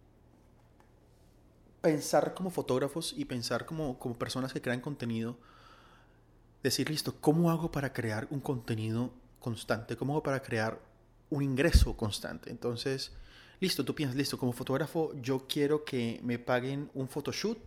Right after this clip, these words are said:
y que quiero que esa persona todos los meses me pague un photoshoot y eso quiero que sea mi contenido constante". Bueno, pero la pregunta es, ¿qué tipo de fotografía estás haciendo? Si fueron unas personas que, según ustedes, estuvo en mi webinar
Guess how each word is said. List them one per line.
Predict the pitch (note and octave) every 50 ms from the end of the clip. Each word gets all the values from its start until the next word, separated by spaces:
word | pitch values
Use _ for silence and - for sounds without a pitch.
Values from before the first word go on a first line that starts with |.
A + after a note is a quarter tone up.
| - -
y | D3+ C#3+ -
que | - - A#2 G#2+
quiero | - - - B2+ B2 B2+ C3+
que | - -
esa | A#2+ C3+ -
persona | - A#2 - B2 B2
todos | B2 - D3+ C#3+ C#3+
los | C#3 A#2+
meses | B2 A#2+ - C3+
me | B2
pague | - B2 A#2
un | B2+ B2
photoshoot | - B2+ - A#2 - G3+ A3 G#3+ - - - - - - - - - - -
y | - C#3 C3 C#3 -
eso | C3+ B2+ - C#3
quiero | - - C#3+ C#3
que | C3+ B2
sea | - C3
mi | B2+
contenido | B2+ C3+ B2+ A#2 A#2+ A2+ A#2 A#2+
constante". | B2+ A2+ - - - B2+ A#2 A#2 G#2+
Bueno, | G#2+ B2 C3 G#2+ F#2+ -
pero | A2+ A2+
la | A2
pregunta | - - A2+ G#2+ G#2 A2 - C3+
es, | B2+ - - - - - - - - -
¿qué | - D3 C#3+
tipo | C#3+ D#3+ D3 - - E3+
de | D#3
fotografía | - D#3 - C3+ A#2+ A2 G#2+ A#2+ A2
estás | - - B2+ B2+
haciendo? | C3+ - D#3 C3+ A#2 A2 A2+ A2+ - - - - - - - - - - - - - - - - - - - -
Si | - - - F#3+
fueron | F3+ F#3 F#3+ G#3
unas | A3+ A3
personas | A3 F3 D#3+ E3 E3+ F3
que, | - - G3 E3 C#3+ A#2+ - - - - - - - - - - - - - -
según | - - F3 D3 D#3+ F#3+
ustedes, | G3+ - - E3 E3+
estuvo | E3 - - - E3
en | E3
mi | D#3+
webinar | C3 B2 A#2 B2 C3+ C#3+ C#3+ - -